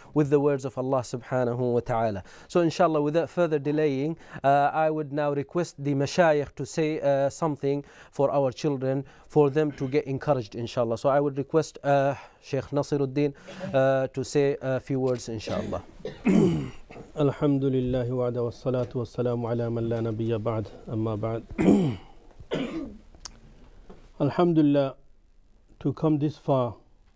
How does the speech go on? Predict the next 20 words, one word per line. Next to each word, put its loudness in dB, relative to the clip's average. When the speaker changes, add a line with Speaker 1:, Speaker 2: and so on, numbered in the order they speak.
Speaker 2:
to -8
the 0
live 2
rounds 0
is -6
a -6
fantastic -4
achievement -2
for -4
each -6
and -2
every -2
one 0
of -6
you. -6
We 2
all 6
need 2
to 0
know 2